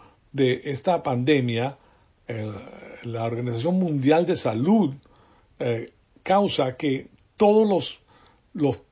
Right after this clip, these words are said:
países y todos los pueblos, sobre todo Norteamérica, cierren sus puertas y que no se puedan unir las personas en una iglesia para explicar las buenas nuevas.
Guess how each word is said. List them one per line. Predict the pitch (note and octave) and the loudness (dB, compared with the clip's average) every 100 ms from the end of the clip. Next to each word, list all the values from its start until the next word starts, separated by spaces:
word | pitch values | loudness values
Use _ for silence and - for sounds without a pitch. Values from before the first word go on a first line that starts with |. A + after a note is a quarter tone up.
| _ | _
países | C#3+ G3 G3 - B2+ - - _ _ | -2 0 0 0 -2 -4 -16 _ _
y | C#3+ B2 | -10 -4
todos | - F3+ G3 | 2 4 4
los | E3+ - | 0 0
pueblos, | G3 F3+ D3+ C3+ | 2 2 0 -4
sobre | B2+ A2 | -8 -8
todo | D#3 F3 E3+ | -4 -4 -2
Norteamérica, | D3 C3+ D#3 F3+ F3 E3+ D#3+ - - | -4 -6 -4 -2 -2 -2 -6 -8 -20
cierren | - - G3 F3+ G3 | -10 0 2 2 -2
sus | - D#3 - | -4 -8 -4
puertas | F3+ F#3 F3+ F#3+ E3 - - _ | 2 2 2 -2 -4 -8 -20 _
y | - G3+ A3 G#3 | -2 2 0 0
que | F#3 E3+ | -4 -2
no | E3+ F#3 | -4 -4
se | G#3 | -4
puedan | G#3 G3 G3 F#3+ | 0 0 2 0
unir | E3+ E3+ F3+ | -2 -4 -2
las | E3 | -2
personas | E3 D3 F3+ D#3+ | -4 -6 -6 -4
en | D3+ | -4
una | E3 | -4
iglesia | E3 E3 E3 E3+ F3 - - - _ | -2 -2 -2 -2 -4 -6 -18 -20 _
para | - D#3+ F3 G3 - _ _ _ _ _ - | 6 8 8 2 -4 _ _ _ _ _ -10
explicar | C#3+ D#3 B2 C3+ C3+ D#3 - _ _ | -8 -6 0 4 4 2 -8 _ _
las | D#3+ - | -8 -4
buenas | B2+ C3 C3 | -2 -2 -4
nuevas. | G#3 B3+ - - | -2 -2 -4 -10